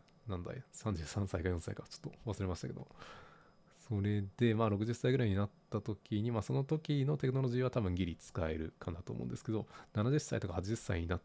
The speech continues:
た段階で、その新しいテクノロジーが出てきて、それ使えるのかっていうのがちょっと微妙かなという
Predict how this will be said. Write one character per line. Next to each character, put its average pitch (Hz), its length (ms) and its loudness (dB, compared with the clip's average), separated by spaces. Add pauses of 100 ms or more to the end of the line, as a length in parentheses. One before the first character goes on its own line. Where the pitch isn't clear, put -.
た 85 180 -2
段 90 260 -2
階 85 160 -2
で、 90 80 0
そ 92 140 -4
の 87 80 2
新 107 220 2
し 117 100 -2
い 104 60 0
テ 101 100 0
ク 98 100 -2
ノ 90 120 0
ロ 90 80 0
ジ 87 100 -2
ー 90 60 0
が 90 100 0
出 90 100 0
て 92 120 -2
き - 80 -20
て、 - 120 -10
そ - 140 -4
れ 110 80 -2
使 - 260 -2
え 120 40 2
る 127 60 2
の 113 80 -2
か - 100 -6
っ - 20 -6
て - 140 -6
い - 20 -2
う - 40 -6
の 64 60 -4
が - 60 -4
ち - 80 -6
ょ - 20 -6
っ - 40 -8
と - 180 -10 (420)
微 98 160 -2
妙 95 160 0
か 95 120 0
な 92 100 2
と - 140 -8
い - 100 -4
う - 60 -10